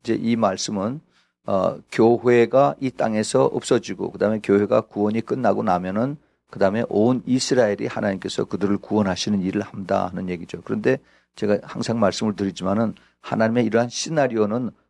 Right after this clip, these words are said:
어느 순간에 이것이 끝나고, 그다음에 하나님의 계획이 이루어진 것이 아니라, 서로 같이,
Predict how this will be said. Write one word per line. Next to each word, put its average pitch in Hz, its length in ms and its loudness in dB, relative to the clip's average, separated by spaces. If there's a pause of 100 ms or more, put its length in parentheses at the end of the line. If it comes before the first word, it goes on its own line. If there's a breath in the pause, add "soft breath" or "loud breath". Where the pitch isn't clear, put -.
어느 120 200 2
순간에 117 420 0
이것이 110 240 -2
끝나고, 127 540 0
그다음에 104 380 -2
하나님의 104 360 -2
계획이 104 320 0
이루어진 98 380 0
것이 90 260 0
아니라, 104 380 0 (420)
서로 151 300 0
같이, - 420 0